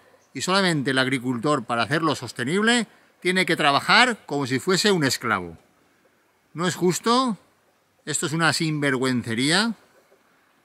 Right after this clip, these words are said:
pero quiero que veáis lo que está ocurriendo aquí en la Comunidad Valenciana.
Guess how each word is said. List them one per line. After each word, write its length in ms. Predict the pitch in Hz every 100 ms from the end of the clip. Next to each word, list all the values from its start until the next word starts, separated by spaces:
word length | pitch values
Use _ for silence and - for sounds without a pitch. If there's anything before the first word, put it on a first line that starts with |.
| _ _
pero 200 | 120 127
quiero 260 | 131 165 156
que 120 | 147
veáis 540 | 135 139 196 233 - -
lo 100 | 120
que 80 | 123
está 160 | 156
ocurriendo 520 | 139 143 143 175 196
aquí 360 | 160 143 170 226
en 140 | 190
la 100 | 127
Comunidad 400 | 113 113 113 117
Valenciana. 600 | 117 113 107 101 90 87